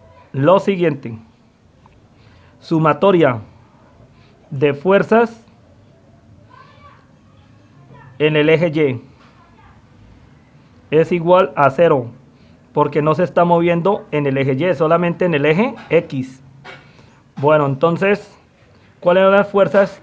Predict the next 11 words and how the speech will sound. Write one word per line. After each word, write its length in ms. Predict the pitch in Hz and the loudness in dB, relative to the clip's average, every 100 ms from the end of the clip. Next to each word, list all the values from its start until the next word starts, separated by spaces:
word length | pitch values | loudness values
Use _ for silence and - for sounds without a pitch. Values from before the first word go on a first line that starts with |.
| - | -6
que 100 | 160 | -6
intervienen 520 | 151 143 143 160 170 | -2 -2 0 -2 0
ahí? 280 | 147 175 143 - - _ _ _ - _ | 0 -2 -4 -12 -20 _ _ _ -20 _
Están 360 | 143 143 160 170 | -2 0 2 2
la 100 | 185 | 2
normal 420 | 156 143 156 156 | 0 0 -2 0
dos 360 | 185 226 - - - | 2 2 0 -12 -6
y 140 | 147 | -2
el 80 | 135 | -2
peso 320 | 143 143 160 | 0 0 2
dos. 400 | 151 131 - - | 0 0 -6 -20